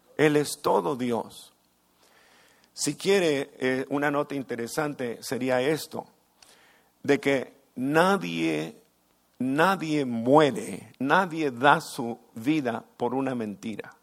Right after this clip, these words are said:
Nadie da su vida por cubrir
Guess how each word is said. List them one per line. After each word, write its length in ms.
Nadie 580
da 300
su 180
vida 340
por 380
cubrir 800